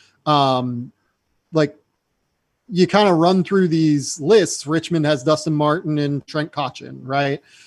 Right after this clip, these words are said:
And Sydney has Luke Parker and Josh Kennedy, who are getting older, and maybe they can surpass them at some point, but, like,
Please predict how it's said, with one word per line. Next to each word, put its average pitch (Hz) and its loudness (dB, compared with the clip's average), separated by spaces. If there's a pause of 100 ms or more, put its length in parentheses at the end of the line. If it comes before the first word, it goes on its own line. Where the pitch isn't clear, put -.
(240)
And 139 0
Sydney 156 2
has 143 2
Luke 151 -2
Parker 151 0
and 143 -2
Josh 143 0
Kennedy, 165 2
who 147 2
are 147 0
getting 143 -2
older, 156 2
and 139 -2
maybe 147 0
they 143 0
can 139 -6
surpass 175 -4
them 156 -2
at 139 -6
some 143 -4
point, 147 -4
but, 165 -16
like, 135 -4